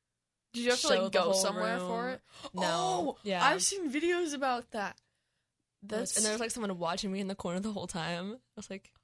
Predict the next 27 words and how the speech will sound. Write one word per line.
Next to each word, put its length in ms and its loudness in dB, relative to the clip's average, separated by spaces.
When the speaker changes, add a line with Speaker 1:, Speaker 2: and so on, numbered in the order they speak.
Speaker 2:
eh. 200 -4
Speaker 1:
I 140 6
would 140 0
feel 160 2
so 240 -6
uncomfortable. 440 -8
Speaker 2:
Yay. 140 -6
Speaker 1:
"Hey, 640 0
how's 240 2
your 100 2
day 220 -4
going?" 520 -6
Speaker 2:
Yeah. 320 -6
Speaker 1:
<laughs> 280 -20
Speaker 2:
It 40 -8
was 100 -4
interesting. 540 -8
Anyways, 840 -6
you 140 -6
guys, 640 0
we've 200 -4
gotta 220 -2
move 180 -2
on 340 -2
to 200 -4
our 380 -2
news 920 -4